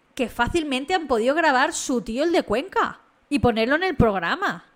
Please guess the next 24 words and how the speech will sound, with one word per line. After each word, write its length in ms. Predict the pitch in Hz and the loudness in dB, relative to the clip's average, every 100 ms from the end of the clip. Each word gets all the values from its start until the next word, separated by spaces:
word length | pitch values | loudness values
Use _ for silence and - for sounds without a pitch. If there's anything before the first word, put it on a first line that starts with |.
| _ _ _ _ _ _ | _ _ _ _ _ _
Pero 160 | 240 226 | -2 0
qué 100 | 220 | -2
falta 340 | - 202 311 | -6 -4 -2
de 100 | 370 | 0
profesionalidad 680 | 262 247 233 226 214 190 185 | -2 -4 -6 -6 -6 -6 -6
es 160 | 175 - | -8 -10
esa. 420 | 202 - 403 - _ _ _ _ _ _ _ | -8 -6 -6 -8 _ _ _ _ _ _ _
Ni 200 | 240 233 | -6 -4
nombre, 380 | 226 254 330 392 427 415 | 0 0 0 2 2 2
ni 180 | 262 214 | -2 -2
cara, 340 | - 294 359 415 453 480 - - - - | 2 4 6 4 4 0 -8 -20 -20 -8
ni 220 | 269 262 | -2 2
absolutamente 800 | 233 - 226 233 392 403 254 180 | 2 2 2 2 -2 -4 -6 -6
nada. 560 | 180 330 480 240 - - _ _ _ | -4 0 0 -2 -6 -18 _ _ _
¿Pero 140 | 240 | -2
por 120 | 226 226 | -2 -4
qué 80 | |
me 60 | 233 | -6
voy 140 | 392 | -4
a 80 | 415 | -4
creer 340 | 247 226 220 190 | 0 0 -2 -2
yo 160 | 226 | -4
tu 120 | 233 | -2
palabra? 680 | 202 180 175 311 480 302 - | -4 -2 0 0 2 0 -4